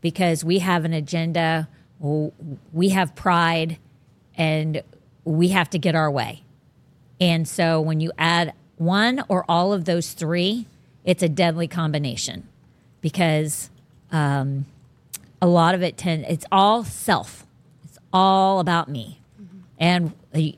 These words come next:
Speaker 1: when, when you go into an argument or if you go into a discussion where the agenda is all me, that's, that's a, that's a, you're walking in losing. It, it's already, you're,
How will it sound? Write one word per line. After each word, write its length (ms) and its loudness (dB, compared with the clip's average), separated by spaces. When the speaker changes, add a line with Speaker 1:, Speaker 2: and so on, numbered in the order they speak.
Speaker 1:
when, 420 2
when 240 0
you 120 2
go 220 2
into 520 -2
an 120 0
argument 720 0
or 320 2
if 140 -6
you 80 -2
go 200 0
into 280 -4
a 40 -2
discussion 800 -2
where 180 2
the 160 2
agenda 640 2
is 240 -2
all 300 2
me, 460 -2
that's, 440 -4
that's 240 2
a, 160 -2
that's 360 -2
a, 260 0
you're 200 4
walking 420 2
in 220 0
losing. 440 -2
It, 200 0
it's 360 -6
already, 280 4
you're, 280 0